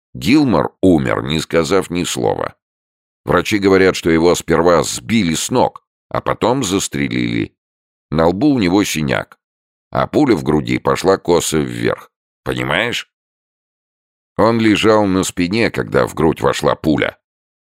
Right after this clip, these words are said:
Ноги его были обращены к стрелявшему. Пуля тридцать восьмого калибра.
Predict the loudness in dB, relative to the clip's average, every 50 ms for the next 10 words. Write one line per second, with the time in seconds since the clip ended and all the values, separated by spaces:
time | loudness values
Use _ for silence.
0 | _ _ _ -6 -2 0 0 0 0 -2 0 0 2 4 4 4 2 2 2 0
1 | 2 2 2 2 0 -2 -2 -2 -4 -4 -4 -4 -4 -6 -6 -8 -4 0 0 2
2 | 2 2 2 0 -2 -4 -6 -4 -4 -4 -6 -8 _ _ _ _ _ _ -4 0
3 | 2 2 2 2 0 0 -2 -2 -4 -4 -4 -4 -4 -6 -4 0 0 0 0 0
4 | 0 0 2 2 2 0 0 -2 -2 -2 -4 -2 -2 -4 -4 -4